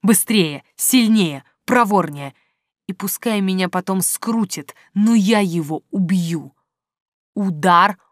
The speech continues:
уворот, отскок. Раздражённый мявк, дикое рычание, бросок. Он уже не играет. Он, наконец, понял, что в живых останется только один. И он думает, что им будет он.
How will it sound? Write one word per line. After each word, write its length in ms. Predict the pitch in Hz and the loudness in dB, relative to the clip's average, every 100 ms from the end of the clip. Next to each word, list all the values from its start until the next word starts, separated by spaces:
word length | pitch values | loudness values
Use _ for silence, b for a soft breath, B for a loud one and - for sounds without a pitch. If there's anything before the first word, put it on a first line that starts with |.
| _ | _
уворот, 580 | - 196 190 196 202 - | -4 2 2 2 -2 -2
отскок. 680 | - 185 - - 214 185 - _ _ _ _ - | -8 -6 -6 -2 0 0 -4 _ _ _ _ -10
Раздражённый 880 | 165 170 160 180 170 180 180 180 | -4 -4 -2 0 0 0 0 2
мявк, 520 | 175 185 196 190 - - _ - | 2 2 2 -2 -10 -20 _ -6
дикое 400 | 175 190 190 180 | -4 -2 0 -2
рычание, 580 | 180 - 208 196 196 | -2 -2 0 0 0
бросок. 760 | 190 147 175 220 208 220 233 - _ _ _ _ | -2 0 2 2 2 0 0 -2 _ _ _ _
Он 240 | - 190 214 | -4 -2 -2
уже 220 | 185 226 | -2 0
не 180 | 226 233 | 0 -2
играет. 560 | 220 240 190 147 - _ b b 247 | -2 0 0 0 -8 _ b b 0
Он, 160 | 240 | 2
наконец, 540 | 240 - 226 214 190 - | 2 0 -2 -2 -6 -6
понял, 380 | 254 208 170 | -4 -2 -4
что 200 | 160 - | -6 -6
в 80 | 180 | -8
живых 400 | 156 180 202 202 | -6 -4 -4 -4
останется 680 | 175 - 160 156 156 - 156 - - | -6 -6 -10 -10 -10 -12 -12 -10 0
только 440 | 226 190 - 165 | 2 2 0 -2
один. 460 | 156 139 143 135 - _ _ _ _ | -2 -6 -10 -14 -18 _ _ _ _
И 140 | 208 | -2
он 260 | 220 233 233 | 0 0 2
думает, 400 | 269 254 269 269 | 2 2 0 0
что 260 | - - | -4 -2
им 300 | 269 254 254 | 0 2 0
будет 380 | 240 247 262 - _ _ | 0 0 -2 -4 _ _
он. 440 | - 294 214 160 | 0 4 4 2